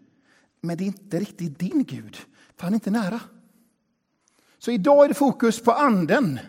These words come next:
på Guds närhet som visar hur nära Gud är. Fadern är Gud över dig.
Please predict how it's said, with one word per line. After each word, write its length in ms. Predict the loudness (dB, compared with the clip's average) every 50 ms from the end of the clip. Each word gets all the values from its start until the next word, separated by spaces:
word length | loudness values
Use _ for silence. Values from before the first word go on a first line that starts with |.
| -20 -20 -20 -20 -20 -20 _ _
på 100 | -2 -2
Guds 360 | 2 2 2 0 0 -2 -2
närhet 500 | 2 4 4 6 6 6 6 6 4 2
som 100 | -2 0
visar 260 | 0 0 0 0 0 2
hur 160 | 2 4 4
nära 500 | 4 4 4 4 6 6 6 6 6 4
Gud 260 | 2 2 -2 -2 -4
är. 260 | -8 -10 -12 -16 -20 _ _ _ _ _ _ _ _ _ _ _ _ _ _ _ _ _ _ _ _ _ _ _ _ _
Fadern 400 | 2 4 4 4 4 2 2 0
är 40 | 0
Gud 220 | 0 0 0 2
över 280 | 2 2 2 2 0 -2
dig. 260 | -4 -4 -4 -6 -10